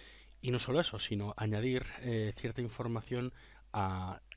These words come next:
a cada monumento. Así, por ejemplo, si nos musemo-, si nos metemos en el Museo de Palencia, veremos que, eh, incluye no solo su geolocalización, sino la descripción, la información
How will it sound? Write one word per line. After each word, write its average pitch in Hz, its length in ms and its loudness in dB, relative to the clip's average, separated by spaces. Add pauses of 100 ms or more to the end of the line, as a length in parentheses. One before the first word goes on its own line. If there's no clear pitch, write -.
(120)
a 107 100 -2
cada 104 200 0
monumento. 98 680 -6
Así, 104 380 -2 (640)
por 98 160 0
ejemplo, 98 420 -2
si - 140 -6
nos 92 100 -4
musemo-, 98 400 -2 (220)
si - 100 -6
nos 95 120 0
metemos 104 360 -2
en 95 80 -6
el 95 60 -4
Museo 110 500 -4 (220)
de 110 120 -2
Palencia, 156 480 0 (460)
veremos 123 440 0
que, 143 300 2 (460)
eh, 92 960 0 (160)
incluye 123 540 2 (400)
no 117 100 2
solo 113 180 2
su 107 160 -2
geolocalización, 117 880 -2
sino 101 380 -2
la 110 180 -2
descripción, 110 600 0
la 113 140 0
información 107 600 -2